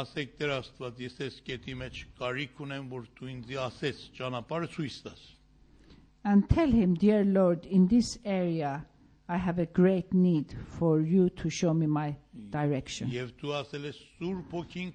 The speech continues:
Speaker 1: կգա ձեր վրա»։
Speaker 2: And you have promised the Holy Spirit will be on you.
Speaker 1: Եվ ձեզի դեպի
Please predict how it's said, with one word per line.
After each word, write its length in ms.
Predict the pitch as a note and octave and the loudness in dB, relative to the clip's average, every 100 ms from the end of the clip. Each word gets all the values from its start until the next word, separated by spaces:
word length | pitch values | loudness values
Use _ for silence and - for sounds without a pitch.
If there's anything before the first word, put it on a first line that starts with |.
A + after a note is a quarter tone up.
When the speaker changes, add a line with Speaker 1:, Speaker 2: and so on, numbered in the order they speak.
| D#3 | -12
Speaker 1:
կգա 240 | B2+ F3 - | -8 -8 -6
ձեր 180 | E3 D3+ | -8 -8
վրա»։ 240 | D#3 D#3 F3+ G#3 - - _ _ - _ | -6 -4 -4 -8 -18 -20 _ _ -20 _
Speaker 2:
And 160 | E3 F3 | -2 0
you 100 | F#3+ | 0
have 220 | G3 - | 0 -2
promised 460 | - G#3+ G3+ G3 - | 2 4 4 2 -2
the 260 | E3+ E3 D#3 | -2 0 0
Holy 280 | G#3+ A#3+ A3+ | 4 6 6
Spirit 500 | - - F#3 F3 E3+ | 2 0 2 2 0
will 140 | E3+ D3+ | -2 0
be 160 | D#3+ | -2
on 300 | - F#3+ A#3 | 4 10 12
you. 320 | A3+ G3+ B3 B3 | 12 10 6 4
Speaker 1:
Եվ 280 | D#3+ C#3 D#3 - _ _ | -6 -10 -10 -14 _ _
ձեզի 300 | D3 D3+ F3 E3+ | -12 -12 -14 -14
դեպի 320 | F3 F3 F#3+ | -14 -14 -16